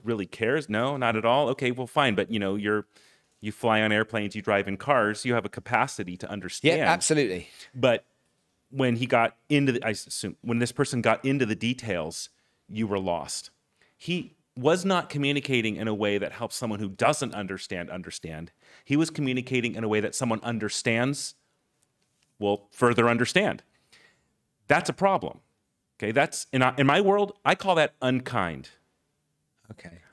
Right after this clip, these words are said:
Speaker 1: I think that is selfish. I think it's self-centered. I think it's a, "everyone sees the world the way that I see the world" type of behavior.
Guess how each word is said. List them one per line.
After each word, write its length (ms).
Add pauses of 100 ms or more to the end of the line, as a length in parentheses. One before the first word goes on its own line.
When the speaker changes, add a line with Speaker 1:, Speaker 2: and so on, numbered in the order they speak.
(160)
Speaker 1:
I 140
think 300
that 160
is 120
selfish. 840
I 40
think 120
it's 120
self-centered. 800 (240)
I 60
think 240
it's 260
a, 260 (480)
"everyone 400
sees 260
the 80
world 260
the 60
way 100
that 140
I 180
see 240
the 100
world" 320
type 240
of 140
behavior. 640